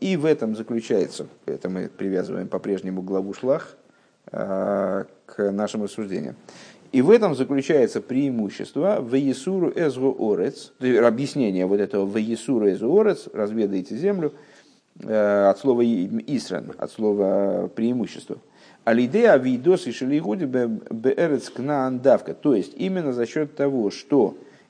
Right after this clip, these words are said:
еврей спускается в землю Кнаан, не, не землю Израиля, а землю Кнаан, он из нее делает землю Израиля, э, спускаясь в эту самую землю Кнаан, а рейгу мигалы шом эза исан шиешный борец, он раскрывает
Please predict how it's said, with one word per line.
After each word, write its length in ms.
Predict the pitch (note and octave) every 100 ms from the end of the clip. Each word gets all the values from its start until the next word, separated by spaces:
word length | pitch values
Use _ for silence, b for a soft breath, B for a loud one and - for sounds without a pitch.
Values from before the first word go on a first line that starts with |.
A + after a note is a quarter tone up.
| _
еврей 360 | A2 B2+ D#3 B2
спускается 600 | - A#2 C3 G#2 G#2+ G2+
в 40 |
землю 380 | G2+ C3+ B2+ G#2+
Кнаан, 580 | - A2 F#2+ F2 F#2 A2+ _ _ _ _ _ _ _ _ _ - - -
не, 260 | A2 G#2 G2+
не 200 | F#2+ G#2
землю 360 | D3+ B2 F#2
Израиля, 460 | F2+ G2 E2 D2+ - -
а 80 | -
землю 280 | G2 G#2 F#2
Кнаан, 380 | A#2 A#2 E2 - _ - -
он 240 | A#2 A#2
из 120 | G2
нее 220 | G#2 F#2 F2+
делает 300 | F#2+ D#2 E2+
землю 240 | F2 F2+
Израиля, 320 | F#2 C#2 A1+ - B B B
э, 280 | - G2 F#2+ -
спускаясь 560 | - B2+ - F3 F3 C3
в 40 |
эту 140 | C#3+ B2
самую 320 | C#3 C#3 A2+
землю 300 | B2 C#3 A#2+
Кнаан, 340 | A2+ G2+ G#2+
а 100 | A2+
рейгу 320 | C#3+ F#3 E3+
мигалы 540 | F#3 F#3+ E3+ G#3+ B3 A3
шом 320 | - C3+ B2
эза 140 | A#2
исан 400 | A#2+ F#3+ G3+ F3
шиешный 460 | B2+ B2 D3 D3+ F3
борец, 360 | E3+ F#3 C3 A2+
он 140 | C#3+
раскрывает 760 | C3 - C3 D3+ C#3+ G2+ -